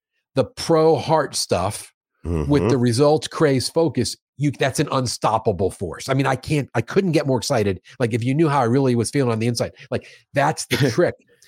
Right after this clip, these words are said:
Speaker 1: But you gotta do both. And then look out when you make, when that formula clicks, when you're pro heart, but you're pro results, and the culture aligns with engaging people's hearts, it's unstoppable.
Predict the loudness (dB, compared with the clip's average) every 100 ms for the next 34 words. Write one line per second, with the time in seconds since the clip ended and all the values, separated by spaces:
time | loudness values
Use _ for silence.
0 | -18 -2 -2 0 0 2 2 2 0 -2
1 | 0 2 2 0 -8 _ _ _ _ _
2 | _ _ _ _ -4 2 2 2 -4 _
3 | -2 0 2 0 0 -2 0 0 -2 -2
4 | -2 -2 -2 -2 0 0 -2 0 -2 0
5 | -8 -12 _ _ _ _ _ -4 0 0
6 | 0 0 2 2 2 0 -2 -4 -2 -6
7 | 0 2 2 0 0 0 -4 _ -20 -4
8 | -2 -2 -2 -2 0 0 0 2 2 0
9 | -2 -2 -4 -2 -2 -2 -2 -4 -4 -4
10 | -2 -2 -6 _ -20 _ _ _ -6 -2
11 | -2 -2 -4 -6 -4 -2 -2 -6 -16 -20